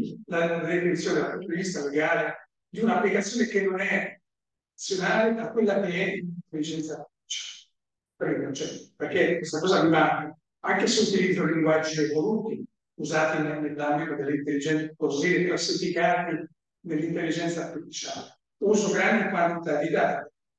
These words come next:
però dove sta il confine che mi induce a rispettare anche determinati regolamenti, no? Regolamenti europei, direttive inglesi.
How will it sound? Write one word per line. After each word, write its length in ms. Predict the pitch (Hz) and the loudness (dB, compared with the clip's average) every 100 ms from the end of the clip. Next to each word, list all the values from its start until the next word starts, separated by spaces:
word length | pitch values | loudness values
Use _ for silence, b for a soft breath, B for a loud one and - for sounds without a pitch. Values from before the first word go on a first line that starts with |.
| _ _ _ _ | _ _ _ _
però 480 | 196 190 180 - - | 2 4 2 -2 -8
dove 420 | - 277 320 311 | -2 6 6 8
sta 460 | - - 185 - - | 4 2 2 2 0
il 160 | 147 - | -4 -8
confine 440 | - 143 135 135 - _ _ | -12 -10 -6 -6 -8 _ _
che 160 | - 190 | 2 6
mi 440 | 185 196 190 202 | 8 8 8 8
induce 520 | 202 208 - - 233 - | 8 6 6 6 6 6
a 120 | 180 | 4
rispettare 760 | 180 - - - - - - | 4 4 2 2 2 2 2
anche 300 | - - 131 | 0 0 0
determinati 1000 | 139 - 151 147 151 156 156 160 151 156 _ _ _ | -2 0 0 2 2 2 0 0 -2 -4 _ _ _
regolamenti, 760 | 151 147 147 156 196 165 - 147 | -4 0 2 2 4 2 2 0
no? 360 | 165 180 175 _ _ _ | 0 0 -4 _ _ _
Regolamenti 560 | 147 147 151 156 160 151 | -4 0 2 2 2 2
europei, 760 | 143 - 196 147 190 220 - _ _ _ _ _ _ | 2 2 0 0 0 -2 -4 _ _ _ _ _ _
direttive 500 | - 156 151 - 151 | -6 -4 -4 -2 0
inglesi. 540 | 147 139 139 139 135 | 0 -2 -6 -6 -8